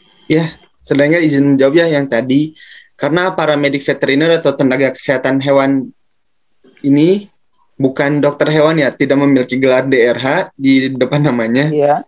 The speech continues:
Speaker 1: Maka ini termasuk ke
Speaker 2: Ah,
Speaker 1: dalam,
Speaker 2: benar.
Speaker 1: eh, tenaga kesehatan hewan, bukan dokter hewan. Nah, dalam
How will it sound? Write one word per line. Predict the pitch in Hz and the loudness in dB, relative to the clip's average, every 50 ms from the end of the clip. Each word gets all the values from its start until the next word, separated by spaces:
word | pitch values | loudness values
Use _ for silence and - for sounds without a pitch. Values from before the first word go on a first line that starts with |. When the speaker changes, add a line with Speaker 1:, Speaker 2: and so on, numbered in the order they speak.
| _ _ - | _ _ -6
Speaker 1:
Maka | 120 135 160 | -2 0 0
ini | 160 185 180 | 0 0 0
termasuk | 180 180 156 143 139 175 160 147 | 0 0 0 0 0 0 0 2
ke | 165 143 | 2 0
Speaker 2:
Ah, | 135 | 0
Speaker 1:
dalam, | 131 131 131 135 135 | 0 0 0 0 0
Speaker 2:
benar. | 139 143 143 139 135 - _ _ _ _ _ _ - - | 0 0 -2 -6 -10 -16 _ _ _ _ _ _ -8 -4
Speaker 1:
eh, | 113 120 120 120 120 120 - | -2 0 2 0 0 0 0
tenaga | - 127 123 127 147 143 139 | 0 0 0 0 0 -2 -2
kesehatan | 143 135 - 139 127 - 139 127 127 | -2 -2 -2 0 0 0 0 0 0
hewan, | 131 143 151 156 139 127 | 0 2 2 0 -2 -2
bukan | - - 131 | -4 -4 -2
dokter | 127 123 120 - - 123 123 | 0 -2 -2 -2 -2 0 2
hewan. | 117 120 117 110 104 - - _ _ _ _ _ _ _ _ _ _ _ _ _ _ _ _ - - - - - - _ - | 2 2 0 0 -4 -8 -14 _ _ _ _ _ _ _ _ _ _ _ _ _ _ _ _ -20 -20 -20 -20 -20 -20 _ -2
Nah, | 147 147 151 143 139 - _ _ _ _ _ - | 0 0 0 -2 -4 -8 _ _ _ _ _ 0
dalam | 139 143 151 175 220 240 240 233 220 | 2 2 4 4 4 2 2 2 0